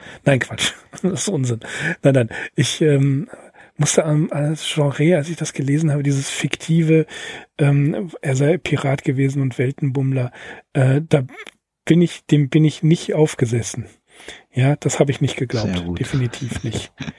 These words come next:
Speaker 2: Nee, nee, nee, nee. Das, so, so einfach ist das nicht. Gut. Ja, liebe Hörerinnen und Hörer, das war Sigma Two Foxtrot mit mir und mit Axel. Wir ver-, wir bedanken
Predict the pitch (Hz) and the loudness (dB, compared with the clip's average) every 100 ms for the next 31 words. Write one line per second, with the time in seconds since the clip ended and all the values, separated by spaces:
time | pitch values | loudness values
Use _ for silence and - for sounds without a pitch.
0 | _ - 131 120 117 117 117 113 104 135 | _ -6 2 4 4 2 0 0 0 -2
1 | 120 135 123 143 127 117 123 110 - 120 | 2 0 2 0 0 -2 -4 -6 -10 -10
2 | - 107 - - - - - 160 151 - | -10 -14 -12 -12 -12 -10 4 4 4 -2
3 | - - 165 143 214 156 156 151 165 - | -12 2 6 6 4 4 4 4 4 0
4 | 135 156 139 131 143 139 131 147 135 139 | 0 2 2 0 2 0 0 0 2 0
5 | - 143 131 123 - 143 131 135 - 120 | 2 2 2 0 0 0 0 -4 -2 -2
6 | - - 123 113 - 131 127 131 - - | -4 -6 -6 -6 -4 0 2 0 -2 -12
7 | - 131 127 131 131 123 120 123 120 117 | -4 0 2 4 2 0 -4 -4 -4 -6
8 | - 127 117 - - - - - _ _ | -6 -6 -6 -8 -14 -14 -14 -18 _ _
9 | _ - - 143 143 147 139 127 - _ | _ -20 -8 2 6 6 4 0 -10 _
10 | _ _ _ - - - 135 135 135 143 | _ _ _ -20 -10 -2 0 2 2 6
11 | 143 127 127 160 170 | 6 6 4 4 4